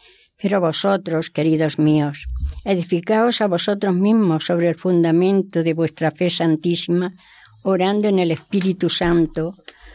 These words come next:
Manteneos en el amor de Dios, esperando la misericordia de nuestro Señor Jesucristo para la vida eterna. Tratad de convencer a los que tienen dudas,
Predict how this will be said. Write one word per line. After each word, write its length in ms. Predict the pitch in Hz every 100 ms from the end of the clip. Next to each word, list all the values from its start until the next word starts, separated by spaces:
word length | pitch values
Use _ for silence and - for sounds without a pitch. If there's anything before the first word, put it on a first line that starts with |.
| - - - _ -
Manteneos 840 | 202 190 180 180 180 190 233 247 -
en 120 | 202
el 160 | 185 170
amor 340 | 165 165 175
de 140 | 170 160
Dios, 420 | 165 170 160 - _ _ _ -
esperando 520 | 190 180 190 175 175 185
la 140 | 185
misericordia 800 | 175 160 180 170 156 185 202 214
de 100 | 185
nuestro 320 | 165 165 165
Señor 380 | - 160 165 160
Jesucristo 720 | 170 165 160 165 185 190 180
para 200 | 175 160
la 140 | 160 156
vida 240 | 160 151
eterna. 480 | 143 156 143 143 - - - _ _ _ _ _ _ _
Tratad 440 | 170 156 151 175
de 160 | 170 180
convencer 540 | 180 170 165 160 196
a 60 | 196
los 160 | 185 180
que 120 | 160
tienen 400 | 156 185 180 170
dudas, 420 | 196 202 165 156